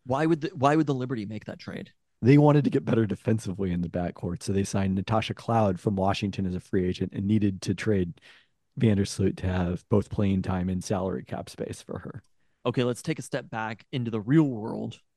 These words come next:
Speaker 1: And this isn't your situation where, God, where was the one where LeBron James signed with Houston
Speaker 2: <laughs>
Speaker 1: on, on that mock offseason? It was like, literally, LeBron James had been with,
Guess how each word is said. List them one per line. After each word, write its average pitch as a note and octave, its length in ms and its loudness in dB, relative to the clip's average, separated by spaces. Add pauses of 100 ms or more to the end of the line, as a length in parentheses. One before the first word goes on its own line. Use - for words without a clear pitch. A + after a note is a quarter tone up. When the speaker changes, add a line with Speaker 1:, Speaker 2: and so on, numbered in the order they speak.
(420)
Speaker 1:
And A2+ 680 0
this B2+ 200 -6
isn't A#2+ 220 -4
your A2+ 100 -8
situation G#2+ 680 -8
where, G2+ 300 -8
God, G2+ 160 -10
where A#2 120 -4
was C3 100 -4
the - 80 -8
one A#2+ 140 -6
where A#2+ 80 -8
LeBron G#2+ 340 -10
James G#2 360 -12
signed G#2+ 160 -10
with G#2 100 -16
Houston B2 500 -8 (140)
Speaker 2:
<laughs> B2+ 140 2
Speaker 1:
on, C#3 240 6
on E3 140 6
that F#3 200 8
mock D3 220 4
offseason? G#3 540 2
It D#4+ 300 -2
was C#4+ 120 6
like, A#3+ 200 6 (240)
literally, F#3 440 8
LeBron D3+ 340 2
James C3+ 320 0
had C#3+ 120 -4
been C3 180 0
with, C#3 100 -6